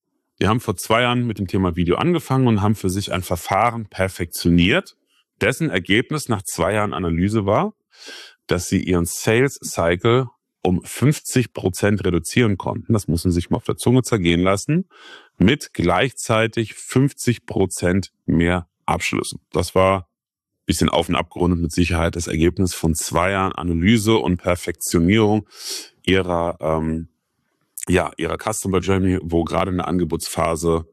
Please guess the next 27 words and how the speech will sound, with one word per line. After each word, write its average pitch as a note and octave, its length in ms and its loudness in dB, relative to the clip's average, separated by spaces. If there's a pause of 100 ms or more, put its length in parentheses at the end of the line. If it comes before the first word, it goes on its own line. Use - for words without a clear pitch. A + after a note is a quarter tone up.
(360)
der - 160 0
allergrößte F2 500 0
Teil E2 340 -2
auf E2 340 -2 (120)
Video F2+ 360 2
basiert. - 480 -6 (880)
Und A2 160 4
witzigerweise, D3+ 600 2
obwohl, C3 380 0
wo A#2 180 2
wir C3 60 4
uns A#2+ 120 2
damals A#2+ 300 0
noch A2+ 140 -4
gar G2 160 0
nicht G2 160 -4
kannten, E3+ 640 -4 (580)
ähm, G#2 460 4
und G2 320 2
ich G#2 140 0
natürlich B2 640 2
die F#2+ 100 2
Grundidee, G#2 600 2
Angebote F#2+ 500 2
zu F2+ 160 0
erklären, G2+ 680 2
ähm, F2+ 440 2